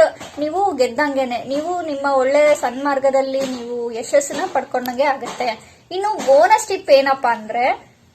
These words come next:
ಇದೇ ಗುರುವಾರ ಹತ್ತನೇ ತಾರೀಕು ಜುಲೈ ಹನ್ನೊಂದು ಐವತ್ತು ನಿಮಿಷ ಬೆಳಗ್ಗೆಯಿಂದ ಹನ್ನೆರಡೂವರೆ ಈ ಒಂದು ಟೈಮ್ ತುಂಬಾ ಮಹತ್ವದ್ದಾಗಿರುತ್ತೆ. ಈ ಟೈಮಲ್ಲಿ ನೀವೇನ್ ಮಾಡ್ಬೇಕು ಅಂದ್ರೆ,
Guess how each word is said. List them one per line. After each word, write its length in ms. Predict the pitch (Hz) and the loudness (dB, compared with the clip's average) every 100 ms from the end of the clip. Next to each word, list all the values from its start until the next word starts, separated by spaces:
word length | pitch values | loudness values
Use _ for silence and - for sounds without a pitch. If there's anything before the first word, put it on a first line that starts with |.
| _ _ _ _ | _ _ _ _
ಇದೇ 300 | 262 339 453 | -8 -2 -2
ಗುರುವಾರ 500 | 403 311 285 262 247 247 | 0 0 4 6 4 0
ಹತ್ತನೇ 480 | 247 254 - 311 370 | -2 -6 -8 -4 0
ತಾರೀಕು 580 | 311 254 226 - 233 | 2 2 -2 -6 -6
ಜುಲೈ 520 | 226 240 269 269 247 269 - _ _ - | -4 -4 2 4 4 0 -6 _ _ -10
ಹನ್ನೊಂದು 760 | 285 339 403 453 392 415 427 - | -8 -4 -6 -6 -6 -6 -4 -2
ಐವತ್ತು 460 | 254 294 330 349 | 0 2 2 0
ನಿಮಿಷ 300 | 277 277 285 269 | -10 -8 -2 -2
ಬೆಳಗ್ಗೆಯಿಂದ 720 | 226 226 262 311 285 240 226 247 359 - _ _ - - - - _ _ _ | -2 0 0 2 0 0 -6 -4 -6 -8 _ _ -16 -14 -16 -20 _ _ _
ಹನ್ನೆರಡೂವರೆ 800 | - 285 294 311 359 381 311 254 254 - - | -4 -2 0 0 0 2 4 4 2 -2 -12
ಈ 200 | 311 381 | -2 2
ಒಂದು 440 | 403 339 349 403 | 4 2 0 -4
ಟೈಮ್ 380 | 403 294 320 339 | 0 0 0 -4
ತುಂಬಾ 440 | 262 247 294 339 349 | -6 -4 -4 0 0
ಮಹತ್ವದ್ದಾಗಿರುತ್ತೆ. 920 | 285 247 - 262 226 247 233 226 302 | 0 -6 -2 -2 -2 -6 -8 -4 -4
ಈ 360 | 349 320 453 | -2 -2 -2
ಟೈಮಲ್ಲಿ 720 | 587 349 294 285 233 220 254 339 | 4 4 4 0 -2 -4 -8 -6
ನೀವೇನ್ 420 | 302 311 302 285 | -6 -2 0 0
ಮಾಡ್ಬೇಕು 360 | 254 233 233 | -4 -6 -6
ಅಂದ್ರೆ, 400 | 233 277 453 - | -4 -2 -4 -8